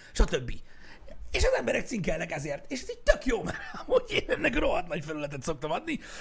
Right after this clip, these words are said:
úgyhogy legalább ezzel alapvetően nincsen gond. Öm, ez most olyan, mint hogyha tudod, öm, a bullying és a, és a cinkelés között megmondom, mi a különbség. Hogyha,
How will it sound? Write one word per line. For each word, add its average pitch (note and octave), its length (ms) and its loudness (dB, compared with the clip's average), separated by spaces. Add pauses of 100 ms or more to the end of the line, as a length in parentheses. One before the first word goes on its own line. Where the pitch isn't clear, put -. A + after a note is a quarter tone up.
(100)
úgyhogy G#3 200 0
legalább F#3 380 0
ezzel C#3 240 -4
alapvetően B2+ 440 -6
nincsen A2 320 -8
gond. F#2+ 240 -6 (320)
Öm, G3 280 0 (180)
ez F#3+ 120 2
most G3+ 220 -4
olyan, C4+ 320 -4
mint G3 160 -6
hogyha - 140 -6
tudod, E3+ 320 -2 (420)
öm, D#3 220 -4
a D3 140 2
bullying A3 540 4 (100)
és D3 280 -2
a, C3 240 0
és C#3+ 140 0
a D#3 40 0
cinkelés D#3+ 520 -2
között F3 240 -2
megmondom, D#3+ 340 -2
mi C#3+ 100 0
a A#2 60 -4
különbség. - 600 -2 (320)
Hogyha, D#3+ 500 -2